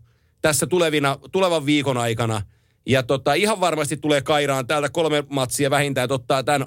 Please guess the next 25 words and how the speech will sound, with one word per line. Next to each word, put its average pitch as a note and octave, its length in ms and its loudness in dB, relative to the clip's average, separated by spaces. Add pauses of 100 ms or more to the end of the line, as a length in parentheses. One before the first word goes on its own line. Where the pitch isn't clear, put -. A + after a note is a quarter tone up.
(100)
homman, B2 240 0 (120)
hommin, C3+ 300 0 (100)
homman C3+ 220 0
niinku C3+ 220 0 (320)
omiin D#3 440 0
nimiinsä B2+ 600 0 (340)
ja B2 80 0
tämänkin C#3 440 0
statistiikan. B2 680 -2
Niin A#2 140 -4 (120)
onhan C#4+ 320 2
se A#3 120 0
niinku G#3+ 200 -4
vähän G#3+ 220 0
laitonta G3 480 0
jo, C3 140 0
että - 100 -6
kuinka C#3 180 0
hyvä D3 160 2
toi B2 160 -2
Tampa C#3 280 0
joukkueena B2+ 720 0 (140)
on C#3+ 280 2
tolla E3 240 0
maalivahdilla. F2+ 680 -4